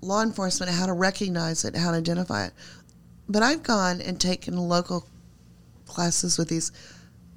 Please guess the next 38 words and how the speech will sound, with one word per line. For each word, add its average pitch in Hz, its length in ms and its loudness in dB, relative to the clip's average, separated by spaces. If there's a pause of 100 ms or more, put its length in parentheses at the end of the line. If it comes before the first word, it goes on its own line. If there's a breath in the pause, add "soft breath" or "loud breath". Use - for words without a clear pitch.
(840)
and 196 140 -2
I've 311 240 0
been 196 120 -2
able 165 240 -4
to 175 160 -8
identify 160 480 -6
it. - 80 -8
I 233 180 4
know 208 260 6
that 185 160 -4
my 185 160 2
friends 254 360 4
that 202 60 0
have 185 100 -2
been 170 140 -2
involved, 165 460 -6 (960 loud breath)
you're 196 120 -4
riding 226 280 2
down 220 200 0
the 202 60 -2
street 294 280 2
and 214 100 0
you 196 80 2
see 277 240 6
something 190 460 2
and 190 100 -2
you 190 120 -2
just, 214 340 0
all 214 140 0
of 226 80 -4
a - 20 -6
sudden, 214 360 0 (640 soft breath)
you 202 80 -2
just 214 240 2
realize 180 380 -2
that's 196 280 0
not - 200 -6
normal. - 480 -8